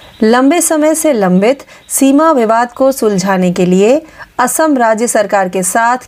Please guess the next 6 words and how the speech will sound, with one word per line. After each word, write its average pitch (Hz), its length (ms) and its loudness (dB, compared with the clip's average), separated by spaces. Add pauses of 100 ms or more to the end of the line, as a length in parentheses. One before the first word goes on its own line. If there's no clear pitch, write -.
किस 311 280 0
निम्नलिखित 247 640 0
राज्य 226 320 0
ने 247 160 2
समझौता 190 580 0
ज्ञापन 196 500 0